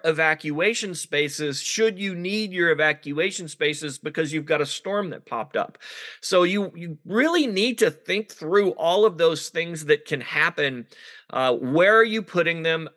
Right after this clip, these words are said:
Is it a strategic way of, of deploying those kinds of resources?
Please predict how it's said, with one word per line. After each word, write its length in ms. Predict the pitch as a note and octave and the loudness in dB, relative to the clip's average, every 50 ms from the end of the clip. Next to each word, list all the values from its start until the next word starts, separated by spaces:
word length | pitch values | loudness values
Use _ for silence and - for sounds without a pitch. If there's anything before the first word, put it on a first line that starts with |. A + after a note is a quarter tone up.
| _ _ | _ _
Is 240 | D3+ D#3+ D3+ C#3 D#3 | -6 -4 -2 -2 -2
it 100 | D3+ C3+ | -2 -2
a 60 | B2+ | -4
strategic 960 | - - - - D3 C#3 A#2+ - - - - G#3+ A3+ G#3 G3+ A3 G#3 - - | -4 -6 -6 -2 -2 -2 -2 -2 -6 -6 -4 -2 -2 2 2 2 2 0 -4
way 520 | D#3 D3 D#3 E3 E3+ E3+ F3 E3+ F3 E3 | -10 -4 0 2 4 4 4 4 2 0
of, 340 | - D#3+ D#3 D#3 C#3+ C3+ C#3 - | 2 2 2 2 2 0 -6 -8
of 200 | C#3+ C3 A#2 G#2 | -6 -6 -6 -8
deploying 600 | - A#2+ A#2 - - E3+ F3 F3+ F#3+ F#3 E3+ D3+ | -10 -10 -10 -8 -2 0 2 4 4 2 2 0
those 220 | C#3 C#3 C3+ B2+ | -2 -2 -2 -4
kinds 280 | - - C#3 C#3 C#3 B2 | -4 -4 -4 -4 -4 -4
of 120 | B2+ A2 B2 | -6 -6 -4
resources? 680 | D3 E3 E3 - D#3+ C#3 C3 B2 - B2 A#2+ A2+ G#2 | -4 -4 -2 0 0 0 0 -2 -2 -4 -6 -6 -6